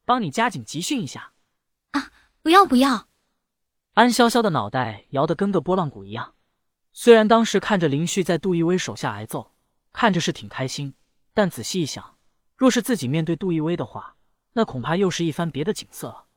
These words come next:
Speaker 1: 不过林旭也不好打击安潇潇此时的浑身激情，陪着她在校园的小道上跑步起来。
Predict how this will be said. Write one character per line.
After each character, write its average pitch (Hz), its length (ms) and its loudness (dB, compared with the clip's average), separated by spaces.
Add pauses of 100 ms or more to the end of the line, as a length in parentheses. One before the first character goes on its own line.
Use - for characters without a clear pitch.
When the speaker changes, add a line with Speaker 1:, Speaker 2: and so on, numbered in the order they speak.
(480)
Speaker 1:
不 147 100 0
过 143 480 4
林 151 240 -2
旭 196 160 -2
也 143 80 4
不 160 100 -4
好 151 160 0
打 107 200 -4
击 151 160 -6
安 160 160 -2
潇 170 160 -2
潇 180 180 -2
此 - 180 -10
时 - 140 -8
的 131 100 -4
浑 127 200 -6
身 175 180 -4
激 190 140 -6
情， 107 320 -12 (380)
陪 160 160 2
着 180 100 2
她 185 100 -2
在 175 100 0
校 175 220 0
园 135 100 -2
的 156 80 -4
小 101 160 -8
道 139 140 -4
上 123 160 -8
跑 - 160 -12
步 143 100 -12
起 - 140 -12
来。 - 220 -20